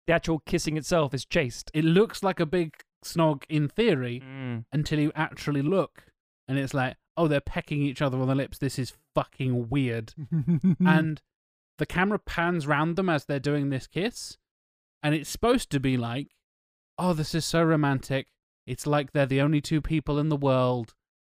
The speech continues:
Speaker 2: Blah, blah, blah.
Speaker 1: I've
Speaker 2: Because
Speaker 1: never experienced that in my fucking
Speaker 2: because
Speaker 1: life.
Speaker 2: everyone disappears. Like, the five million people, 'cause it's a massive fucking wedding, by the way.
Speaker 1: Yeah.
Speaker 2: There's, like, two hundred people,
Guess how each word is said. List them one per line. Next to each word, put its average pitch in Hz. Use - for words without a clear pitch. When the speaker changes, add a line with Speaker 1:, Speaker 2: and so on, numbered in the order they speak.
Speaker 2:
Blah, 135
blah, 147
blah. 127
Speaker 1:
I've 226
Speaker 2:
Because 170
Speaker 1:
never 123
experienced 113
that 104
in 110
my 110
fucking -
Speaker 2:
because 160
Speaker 1:
life. -
Speaker 2:
everyone 175
disappears. 143
Like, 131
the 147
five 180
million 170
people, 151
'cause 208
it's 123
a 123
massive 143
fucking 131
wedding, 135
by 113
the 104
way. 117
Speaker 1:
Yeah. 123
Speaker 2:
There's, 131
like, 135
two 180
hundred 165
people, 131